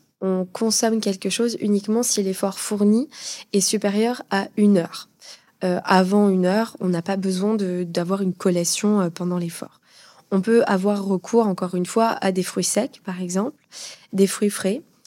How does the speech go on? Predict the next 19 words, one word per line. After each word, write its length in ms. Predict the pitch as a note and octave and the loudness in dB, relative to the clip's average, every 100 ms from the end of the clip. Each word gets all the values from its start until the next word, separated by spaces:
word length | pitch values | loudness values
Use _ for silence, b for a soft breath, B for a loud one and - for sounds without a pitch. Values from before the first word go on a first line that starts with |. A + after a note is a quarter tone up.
| b b b b | b b b b
ou 100 | A3 | 6
encore 320 | G3+ F#3+ A3 - | 6 6 0 -4
prendre 260 | - G#3+ | 0 4
une 160 | G#3 G3 | 4 4
boisson, 460 | F#3 F#3 G3+ G3 | 4 2 2 0
euh, 180 | F#3 F3 | 0 0
de 120 | F3 | -2
l'effort 360 | F3 E3+ B3+ D#4 | -2 -2 -2 0
que 100 | - | 0
l'on 200 | F#3 F#3 | 2 2
peut, 140 | F3+ | 0
euh, 340 | G3 F#3+ F3 E3 B B B - | 0 2 0 -2 B B B -4
acheter 560 | F#3 F3+ - G3 G3+ G3 | 0 0 2 4 4 4
ou 140 | F#3 | 2
encore 340 | F3 F3 F#3+ | 0 0 -2
se 100 | - | -2
préparer, 580 | F3 - F3 F3 F3+ F3+ | -4 -4 -4 -4 -2 -2
euh, 80 | E3+ | -2
soi-même. 480 | E3+ F#3 F3+ F#3 | -2 0 2 2